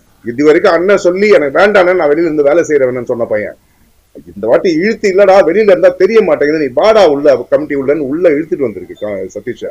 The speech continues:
அந்த மாதிரி பையன். அவன் சொந்த காசு செலவு பண்ணி வே-, இது செ-, வேலை செஞ்சுட்டு இருக்கான். எதுக்காக? இந்த யூனியனுக்காக, எங்க தலைவருக்காக, இவர் சொன்னார்ன்ற ஒரே காரணத்துக்காக. ரெண்டு மாசம்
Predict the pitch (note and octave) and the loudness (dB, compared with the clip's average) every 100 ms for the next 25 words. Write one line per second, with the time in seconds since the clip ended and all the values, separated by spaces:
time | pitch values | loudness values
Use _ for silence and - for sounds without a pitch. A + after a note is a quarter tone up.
0 | - _ _ - D#3+ G3+ F#3+ D3+ A#2+ F#2+ | -16 _ _ -8 -2 4 4 2 -2 -6
1 | - - B2+ C3 - G#3 G3 F3 D3+ C#3+ | -10 -6 -2 0 0 0 2 2 2 0
2 | - - C3 A#2+ A2 G#2 G#2+ F#2+ A2 G#2+ | 0 -2 -4 -2 -2 -4 -6 -4 -4 -4
3 | G#2 A#2+ A2+ G#2 F#2+ E2+ E2 - _ _ | -6 -8 -8 -14 -18 -18 -18 -20 _ _
4 | C#3 F#3 G#3 F3 D#3+ G#3+ A3 - - B2+ | 0 0 4 2 4 0 -2 -16 -10 -4
5 | A2+ A2+ G#3+ G#3 D3+ A2 G2+ F2 - _ | -4 2 4 6 4 0 -4 -6 -14 _
6 | _ A2 B2 A#2+ - G3+ G3 D3 A#2+ F2+ | _ -6 -4 -2 4 6 6 4 0 -2
7 | - _ - B2+ B2+ G#2+ F3+ G3 E3+ D3 | -8 _ -10 -6 -4 -2 2 4 4 2
8 | C#3+ F3 D#3+ C3+ A#2+ G#2 F#2 D#2+ - _ | 4 4 2 0 -2 -6 -6 -8 -14 _
9 | _ _ B2+ F#3 A#3+ B3 A3 E3+ D#3+ C#3+ | _ _ 2 4 4 4 2 2 0 0
10 | B2+ C3 | -2 -4